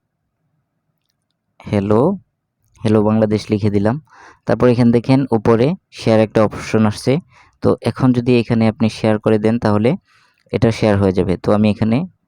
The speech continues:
শেয়ার করে দিচ্ছি। তো এখন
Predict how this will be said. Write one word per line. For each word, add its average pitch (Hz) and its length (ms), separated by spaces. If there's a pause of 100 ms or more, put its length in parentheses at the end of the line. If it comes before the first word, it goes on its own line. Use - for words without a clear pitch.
(320)
শেয়ার 107 260
করে 104 200
দিচ্ছি। 101 320 (3500)
তো 101 80 (140)
এখন 117 200